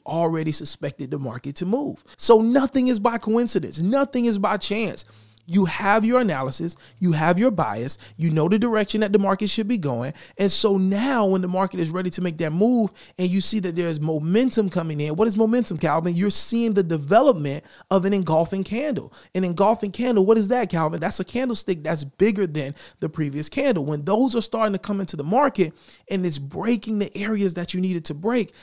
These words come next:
that's a key indication for me that, Calvin, it's time to get in. Now, let's get into the nitty gritty of the trade management. When I get in, for instance, if I'm trading a hundred K funded account,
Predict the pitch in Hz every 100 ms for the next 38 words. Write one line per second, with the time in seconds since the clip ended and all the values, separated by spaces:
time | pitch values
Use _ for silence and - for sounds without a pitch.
0 | - - 196 - 190 - 226 196 190 -
1 | 247 233 202 180 175 170 156 131 - -
2 | 214 160 143 _ - - 220 - - 208
3 | 170 160 - 147 127 135 180 196 113 147
4 | 160 - - _ _ 160 196 226 180 196
5 | 214 202 - 185 156 170 170 143 156 196
6 | 165 - 143 135 135 127 180 269 196 123
7 | 107 _ - 156 240 269 226 254 202 139
8 | 143 - _ _ _ 240 233 208 160 -
9 | 175 170 160 151 156 - 202 208 196 156
10 | - 202 202 196 - 196 175 180 _ _
11 | - 175 190 208 202 - 135 135